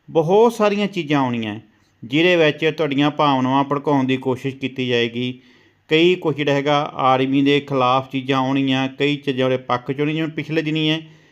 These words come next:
ਆ ਰਿਹਾ ਹੈ ਕਿ ਚੀਨ ਨੇ ਹਾਈਡਰੋਜਨ ਬੰਬ ਬਣਾ ਲਿਆ। ਬਹੁਤ ਵੱਡਾ ਕੰਮ ਕਰਤਾ, ਜਦੋਂ ਕਿ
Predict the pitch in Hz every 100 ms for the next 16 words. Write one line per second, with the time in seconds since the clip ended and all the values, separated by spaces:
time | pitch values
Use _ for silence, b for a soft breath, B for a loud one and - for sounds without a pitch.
0 | B B - 135 151 165 165 180 175 160
1 | 151 160 160 156 175 190 _ _ _ 147
2 | 151 160 165 151 131 120 110 101 92 101
3 | - _ _ _ _ _ _ _ - 180
4 | 220 214 170 127 123 113 110 98 - 151
5 | 175 202 214 -